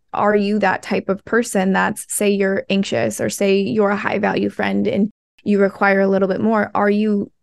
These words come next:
you know, delivering on what you're demanding? Are you giving? Are you just taking? There's this type of dynamic where you really start to look at it and you go, "Okay, these are my needs. This is also what I give.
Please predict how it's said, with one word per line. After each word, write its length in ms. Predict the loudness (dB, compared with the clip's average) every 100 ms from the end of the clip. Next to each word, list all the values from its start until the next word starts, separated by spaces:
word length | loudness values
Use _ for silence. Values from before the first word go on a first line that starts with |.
| _ -6
you 300 | -2 0 2
know, 180 | 2
delivering 580 | 2 4 4 4 2 2
on 140 | 0 -2
what 120 | -2
you're 120 | -4
demanding? 560 | -4 -4 -4 -4 -6 -10 _ _ _ 0
Are 140 | 2
you 420 | 2 2 0 -2 -4 0
giving? 400 | 2 2 2 0
Are 80 | 0
you 160 | 0 0
just 240 | -2 -6
taking? 540 | -4 -4 -4 -6 -8 -2
There's 240 | 2 2
this 220 | 2 -2
type 240 | -2 -4 -2
of 80 | -2
dynamic 500 | 0 2 2 2 0
where 80 |
you 100 | 0
really 220 | 2 2 2
start 240 | -2 -4
to 80 | 0
look 220 | 0 2
at 120 | 0
it 140 | 0 0
and 80 |
you 80 | 0
go, 140 | -2 0
"Okay, 240 | -2 -2
these 240 | -2 -2 0
are 80 |
my 140 | 0 0
needs. 360 | 0 -2 -4 -8 _ _
This 160 | -6 -2
is 100 | 0
also 240 | 0 0
what 140 | 0 -2
I 80 |
give. 420 | -2 -4 -4 -6